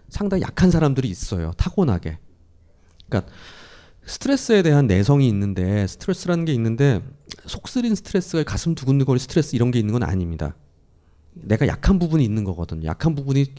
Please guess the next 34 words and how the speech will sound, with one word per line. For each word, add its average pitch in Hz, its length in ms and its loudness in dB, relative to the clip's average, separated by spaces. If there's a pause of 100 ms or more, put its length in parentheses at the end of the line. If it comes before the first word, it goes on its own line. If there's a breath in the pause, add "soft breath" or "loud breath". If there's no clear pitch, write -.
스위치가 196 260 -2
켜지는 196 440 0
거거든. 80 340 -6 (560 soft breath)
근데 180 160 -2 (420 loud breath)
사람에 220 440 2
따라서는 170 640 0 (280)
좀 220 140 -2
약한 - 320 4
사람이 190 260 4
있어요. - 180 -4
취약한 196 440 -2
사람이. 139 560 -2 (1160)
특정한 190 420 0
영역에 120 280 4
있어서는. 82 560 -4 (1080 soft breath)
"나는 143 260 2
외국어 151 340 4
공포증이 131 520 -2
있어요." 92 380 -6
뭐 104 100 -2
이런 123 160 6
사람이 113 220 2
있을 92 180 -6
수도 - 160 -6
있는 87 140 -4
거고. 80 320 -10 (680)
"나는 120 180 2
이상하게 107 460 0 (280 loud breath)
나보다 123 280 0
윗사람들하고 139 640 2
일하는 113 240 0
거 117 60 -2
너무 98 180 -2
힘들어요." 95 560 -2